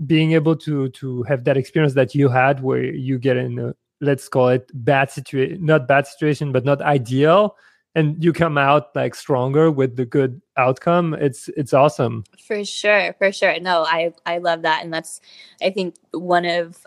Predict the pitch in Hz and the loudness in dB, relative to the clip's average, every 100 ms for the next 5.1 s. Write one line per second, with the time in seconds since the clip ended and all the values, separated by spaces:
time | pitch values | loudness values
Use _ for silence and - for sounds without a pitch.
0 | - 165 156 - - 175 _ _ _ _ | -6 -6 -6 -10 -12 -14 _ _ _ _
1 | - - 214 180 202 202 202 190 190 190 | -18 -2 0 2 2 2 4 2 4 4
2 | 180 180 170 175 175 170 - 180 175 175 | 4 2 2 0 0 0 2 0 -2 -2
3 | 165 160 - 185 170 170 - - 170 - | -2 -2 -6 -6 -6 -8 -12 -2 0 0
4 | 165 160 175 180 165 165 165 170 160 156 | -4 -2 -2 0 0 0 -2 -2 0 -2